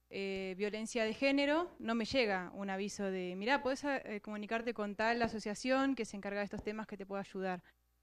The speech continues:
Entonces, eh, tener, tener bien en vista, en vista eso, porque así como, eh, el dinero <laughs> rige nuestras vidas,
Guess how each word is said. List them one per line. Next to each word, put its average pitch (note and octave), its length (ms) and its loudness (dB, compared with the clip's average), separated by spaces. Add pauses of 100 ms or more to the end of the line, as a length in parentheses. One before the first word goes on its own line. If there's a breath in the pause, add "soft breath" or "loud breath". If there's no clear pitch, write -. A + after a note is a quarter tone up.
(120)
Entonces, G3+ 880 -4
eh, F3+ 580 -8 (380 loud breath)
tener, A3+ 480 2
tener G#3+ 240 2
bien A3 220 2
en A3 100 0
vista, G3 920 0
en G3+ 160 -6
vista A3+ 320 4
eso, C4 360 6
porque A3 540 4 (320)
así F#3 240 -2
como, G3 640 -2
eh, F3+ 400 -4
el G3 140 -4
dinero A#3 320 8
<laughs> - 0 -
rige A#3+ 200 4
nuestras A3 360 2
vidas, C4 440 4